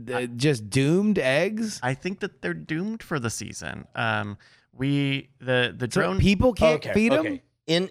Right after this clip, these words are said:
Speaker 3: uh,
Speaker 1: Eh, this is a, uh, uh, right, this is a nesting island. This is, like, not a public park. This
Speaker 2: Yeah.
Speaker 1: is actually protected airspace, so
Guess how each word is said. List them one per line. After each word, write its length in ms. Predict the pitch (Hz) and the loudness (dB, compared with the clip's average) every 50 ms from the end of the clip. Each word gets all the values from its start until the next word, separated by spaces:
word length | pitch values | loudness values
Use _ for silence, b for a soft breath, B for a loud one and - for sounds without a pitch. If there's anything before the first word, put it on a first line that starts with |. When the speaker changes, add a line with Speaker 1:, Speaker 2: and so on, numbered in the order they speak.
| - | -6
Speaker 3:
uh, 60 | 123 - | -8 -2
Speaker 1:
Eh, 80 | - 175 | -2 2
this 180 | 170 196 220 - | 2 2 2 2
is 120 | 262 214 | 0 0
a, 160 | 220 180 160 - | 2 0 0 -2
uh, 440 | 87 117 127 - - 113 104 - | -4 -8 -8 -8 -8 -10 -10 -10
uh, 20 | - 117 117 117 120 - 156 | -12 -16 -16 -20 -14 -12 -4
right, 280 | 147 165 143 - - | 0 0 0 0 -2
this 180 | 101 135 165 - | -4 -4 -2 -2
is 120 | - 208 170 | -2 2 2
a 80 | 165 | 2
nesting 560 | 143 135 131 131 135 143 - - - 143 131 123 - | 2 0 -2 0 -2 -2 -2 -4 -6 -4 -4 -2 0
island. 600 | - 107 110 110 110 104 98 95 90 92 92 - 92 | 2 2 2 2 0 -2 -4 -4 -6 -6 -10 -12 -8
This 200 | - 123 120 - - | -8 -8 -6 -4 -4
is, 200 | 123 117 104 - | -4 -4 -2 -2
like, 260 | 110 101 101 - - _ _ | -2 -4 -4 -6 -16 _ _
not 760 | - 117 117 117 120 120 117 113 110 113 - - - - - _ | -20 -18 -18 -14 -4 -2 0 2 2 2 0 -4 -16 -16 -16 _
a 60 | - 110 | -10 -8
public 480 | - - - 117 113 120 113 110 - _ | -6 -4 -2 -2 0 0 -2 -4 -6 _
park. 400 | - 110 107 104 98 101 - _ | -2 0 2 2 2 0 -2 _
This 100 | 117 151 | 0 0
Speaker 2:
Yeah. 120 | 147 151 | 2 2
Speaker 1:
is 60 | 107 135 | 2 0
actually 220 | 131 123 - 123 | -2 -2 -6 -10
protected 540 | - - 123 113 - 131 123 - - 120 107 _ | -8 -10 -10 -8 -6 -6 -6 -6 -8 -12 -10 _
airspace, 640 | - 110 117 113 110 - - _ - 113 113 110 104 | -6 -4 -4 -2 -4 -6 -10 _ -6 -4 -4 -4 -6
so 400 | - - - - 92 92 92 | -10 -12 -12 -10 -10 -10 -10